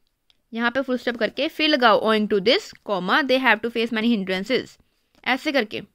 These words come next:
In the past days, for example, people used to live with joint families and discuss about everything with each other, therefore they feel, they used to feel, past की बात करें ना,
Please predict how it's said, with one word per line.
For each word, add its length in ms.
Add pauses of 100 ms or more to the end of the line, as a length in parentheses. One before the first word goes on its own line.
(2250)
In 120
the 140
past 360
days, 280
for 160
example, 340
people 300
used 160
to 100
live 160
with 180
joint 260
families 520 (400)
and 240
discuss 340
about 200
everything 400
with 140
each 260
other, 220
therefore 340
they 220 (120)
feel, 140 (600)
they 240 (640)
used 380
to 180
feel, 200
past 260
की 100
बात 220
करें 120
ना, 120